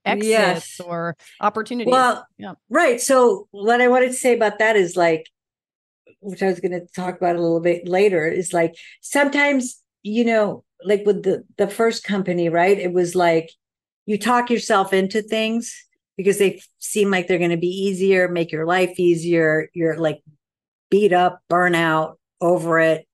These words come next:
Speaker 2: You need to, whatever. And you don't really listen to your gut about something, and it inevitably never works out. It has, that's been my, like, I'll hire somebody 'cause I'm like, "Ugh, I don't wanna talk to these kind of people anymore. Like, just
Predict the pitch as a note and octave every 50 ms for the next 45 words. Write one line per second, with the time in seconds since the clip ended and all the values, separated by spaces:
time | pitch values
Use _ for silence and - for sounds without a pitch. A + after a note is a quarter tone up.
0 | _ - E3 D#3+ D#3+ F3+ F3+ E3+ - - - - - _ - - A3 B3 D4 D#4
1 | C#4 F#3+ E3 C#3+ C#3+ C#3+ - - - - - - - - _ _ _ _ _ -
2 | G3+ G#3+ A3+ A#3 G#3+ E3+ A3 A#3+ A#3+ B3 B3 - F#3+ F#3 F#3 G3 A#3+ A#3+ A#3+ A#3
3 | A#3+ A#3 G#3 G3+ G3 G#3+ G#3 - - G#3+ G#3 G3 G3 G3 G3 F#3 F3 D#3+ D3+ C#3
4 | E3+ D#3+ E3 F3+ F#3+ - - - F3 F3+ F3 F3+ F#3 F3+ - - F#3+ F#3 F#3 -
5 | G3+ G3 G3+ G3+ G3+ G#3 - E3+ F3+ F3+ - - _ _ _ _ _ _ _ _
6 | _ _ - G3+ G3 G3 F#3+ F3 F#3 F3 F3 E3+ E3+ E3 D#3+ D#3+ D#3 D3+ D#3 D#3
7 | - - - - - - - - - - - _ _ _ _ _ _ _ _ _
8 | - F3 F#3+ G3 F3+ F3 F3 - - F3 F3+ F3 - F#3 D#3+ E3 D#3+ D#3+ D#3+ D#3+
9 | - G3 G3+ G3+ G#3+ G#3+ G#3+ A3 G3 E3+ G3 G3+ G3+ G#3 G3+ G3+ G3 G3+ - G3+
10 | G3 F#3 F#3+ F#3 F#3 F#3 F#3 F#3+ D#3+ E3+ E3 E3 D#3+ D#3+ D#3+ D#3 - E3 F3 F3
11 | F3+ E3+ - _ - F3+ F#3 F#3+ G3+ F#3+ F3+ E3 E3+ - E3+ E3+ E3+ - D#3 D3+
12 | D#3 - _ _ - D#3+ C#3 - - D#3 D3 C#3+ - D#3 C#3+ - C#3 C#3 C3+ C3
13 | C#3 C#3 C3 D3 D#3 E3+ F#3 F3+ - A3+ A3 - -